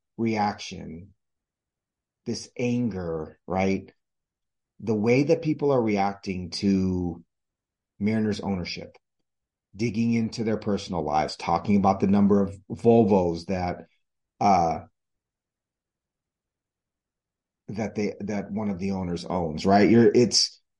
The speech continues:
it's like, why do people care?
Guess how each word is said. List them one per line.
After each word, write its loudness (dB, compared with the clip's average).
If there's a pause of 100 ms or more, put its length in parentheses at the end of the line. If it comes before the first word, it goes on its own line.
(160)
it's 2
like, 0 (680)
why -2
do 0
people -6
care? -8